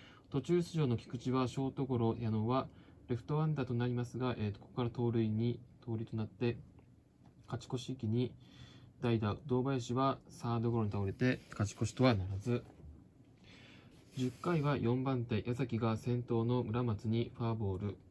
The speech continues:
代打、石川昂弥にヒットとなって、ノーアウト一塁となって、岡林の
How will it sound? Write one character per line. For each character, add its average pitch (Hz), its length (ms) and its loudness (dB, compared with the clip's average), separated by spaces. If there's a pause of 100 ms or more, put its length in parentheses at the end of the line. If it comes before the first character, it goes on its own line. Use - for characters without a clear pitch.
(300)
代 110 220 0
打、 117 240 0
石 - 220 -12
川 131 400 -2 (440)
昂 - 140 -4
弥 101 120 2
に 117 240 2 (360)
ヒ 139 100 -4
ッ 135 60 -4 (140)
ト 117 120 2
と 113 80 0
な 104 100 2
っ - 20 -2
て、 127 240 0
ノ 135 340 0
ー 139 40 0
ア - 40 0
ウ 127 40 -6
ト 113 160 0
一 113 180 -2
塁 117 120 0
と 117 80 -4
な 110 100 2
っ 107 40 -2
て、 - 340 -2 (520)
岡 123 240 -2
林 156 360 0
の 127 260 0